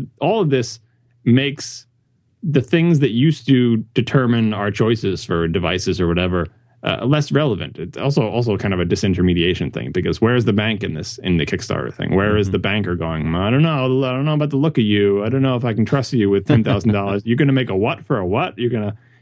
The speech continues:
Speaker 1: you're gonna make a pen, but it doesn't write, and you, you point it at, you put it on a metal screen where you don't, but the pen has to act like a finger.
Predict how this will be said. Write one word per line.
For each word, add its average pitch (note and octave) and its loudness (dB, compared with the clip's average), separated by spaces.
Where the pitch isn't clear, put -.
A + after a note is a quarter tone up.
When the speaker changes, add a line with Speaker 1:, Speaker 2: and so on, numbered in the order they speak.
Speaker 1:
you're C3 2
gonna C3 2
make A2 0
a D#2+ -6
pen, D#3 0
but G#2+ -2
it G2+ -2
doesn't A2+ -2
write, A2 -2
and A#2 4
you, F#2+ 2
you F#2 -4
point C3+ 2
it B2 0
at, A#2 -4
you B2 -2
put B2+ 0
it B2 2
on G#2 -2
a F2+ -2
metal C3 0
screen D3 2
where G#2 0
you G2+ 0
don't, A2 -2
but G#2 -2
the - -4
pen C3 2
has A2+ 0
to A2 -2
act A#2 -4
like A2 -4
a G#2 -14
finger. E3 0